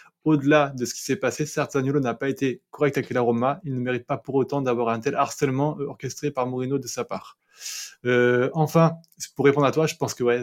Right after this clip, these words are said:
Zaniolo aurait dû partir, parce que même si c'était que Bournemouth, euh, au final, il lui valait mieux partir. Là, il va pas rejouer la saison. Il va affronter une situation compliquée,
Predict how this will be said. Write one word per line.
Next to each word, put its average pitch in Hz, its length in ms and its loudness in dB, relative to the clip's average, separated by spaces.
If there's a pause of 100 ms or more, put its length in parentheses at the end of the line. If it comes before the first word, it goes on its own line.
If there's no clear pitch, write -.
(220)
Zaniolo 127 380 2
aurait 131 160 -4
dû 120 100 -6
partir, 143 460 -6
parce 117 240 -10
que 139 240 0
même 131 160 -6
si - 120 -14
c'était 120 180 -12
que 151 100 -2
Bournemouth, 123 600 -2 (120)
euh, 113 140 -4
au 123 100 -4
final, 135 260 -4
il 127 60 -2
lui 123 60 -2
valait 117 220 2
mieux 123 120 -4
partir. 123 300 -4
Là, 139 80 2
il 131 80 2
va 110 120 0
pas - 120 -4
rejouer 139 180 -2
la 143 120 0
saison. 135 340 -2 (520)
Il 123 180 0
va 123 420 6
affronter 139 300 -6
une 127 40 -6
situation 131 300 -6
compliquée, 143 600 -2